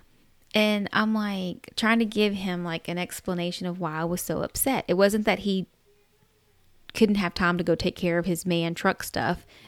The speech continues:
but I kinda gave him some different scenarios of why I felt like there was some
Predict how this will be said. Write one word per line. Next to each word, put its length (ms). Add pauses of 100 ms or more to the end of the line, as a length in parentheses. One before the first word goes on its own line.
(140)
but 320 (400)
I 100
kinda 240
gave 200
him 100
some 220
different 360
scenarios 560
of 140
why 160
I 60
felt 200
like 220
there 160
was 120
some 360